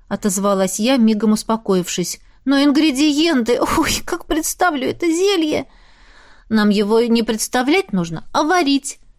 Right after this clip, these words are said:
Беата накрыла блюдо колпаками и направилась к выходу. «Давайте сосредоточимся на Тхаржике».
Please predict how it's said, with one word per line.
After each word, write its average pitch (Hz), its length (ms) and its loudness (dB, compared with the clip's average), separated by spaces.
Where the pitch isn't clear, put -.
Беата 269 420 2
накрыла 240 480 2
блюдо 214 360 2
колпаками 226 680 0
и 302 160 -2
направилась 220 680 0
к - 80 -8
выходу. 165 500 -4
«Давайте 240 440 0
сосредоточимся 214 800 0
на 202 120 0
Тхаржике». 160 680 -4